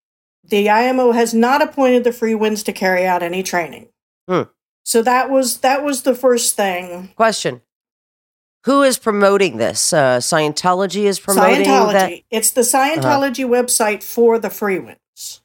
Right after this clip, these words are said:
Speaker 2: Okay.
Speaker 1: And it's, as far as I know, that claim, even though I've published the email from the I M O, that
Speaker 2: Mm-hmm.
Speaker 1: claim that they're the training vessel or whatever is still there.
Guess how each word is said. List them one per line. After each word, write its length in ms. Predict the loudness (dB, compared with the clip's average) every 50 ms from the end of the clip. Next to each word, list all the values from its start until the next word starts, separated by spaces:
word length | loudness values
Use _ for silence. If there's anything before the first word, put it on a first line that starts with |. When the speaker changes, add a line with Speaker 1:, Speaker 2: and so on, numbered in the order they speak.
| _ -2
Speaker 2:
Okay. 420 | -2 -2 -2 -2 -2 -2 -4 -6 _ _ _ _ _ _
Speaker 1:
And 180 | 0 0 2 2
it's, 380 | 0 0 -2 -2 -2 -2 -2 -2 -2
as 160 | -2 -2 0
far 240 | 0 -2 0 0 -2
as 120 | -2 0 0
I 120 | 0 0
know, 240 | 2 2 2 0 0
that 360 | -2 0 0 0 0 -2 -4
claim, 500 | -4 -2 -2 0 0 2 2 0 0 0 0
even 280 | 0 0 2 2 2
though 380 | 2 2 2 2 2 2 0 -2 -2
I've 420 | 0 0 0 0 -2 -6 -12 -20 _ _ _ _ _ _ _ _ _ _ _
published 880 | -2 0 0 0 2 0 0 0 0 -2 -4 -6 -6 -10 -12 -14 -16 _ _ _
the 180 | -8 -4 -2 0
email 360 | 0 2 2 2 2 0 0
from 340 | -2 -2 -2 0 0 0 2
the 140 | 2 2 2
I 140 | 2 2 0
M 140 | 0 0
O, 300 | 0 0 0 -2 -6 -8 -12 -18 _ _ -6
that 200 | -2 -2 -2 -2
Speaker 2:
Mm-hmm. 40 | -2
Speaker 1:
claim 680 | -2 -2 0 0 2 2 2 0 0 -2 -4 -6 -6 -6
that 180 | -6 -4 0 2
they're 160 | 2 2 2
the 120 | 2 0
training 500 | -2 -2 -2 -2 0 2 2 2 2 0
vessel 360 | -2 -2 -2 -2 -2 -2 0
or 80 | 0 0
whatever 320 | 0 -2 -2 -2 -2 -2
is 200 | -2 -2 0 0
still 240 | 0 0 0 0 0
there. 420 | 0 -2 -4 -4 -6 -10 -14 -20